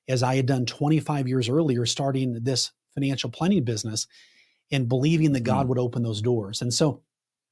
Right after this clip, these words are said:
Speaker 1: what was interesting was, I believe the podcast, it was either gonna be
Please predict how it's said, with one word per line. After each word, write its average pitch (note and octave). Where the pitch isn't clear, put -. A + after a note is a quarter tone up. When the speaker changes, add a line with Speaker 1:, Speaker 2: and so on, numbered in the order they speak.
Speaker 1:
what D3
was C3+
interesting G3
was, B2+
I B2+
believe C3
the B2
podcast, C3
it D#3+
was D3+
either G3
gonna F#3
be C#3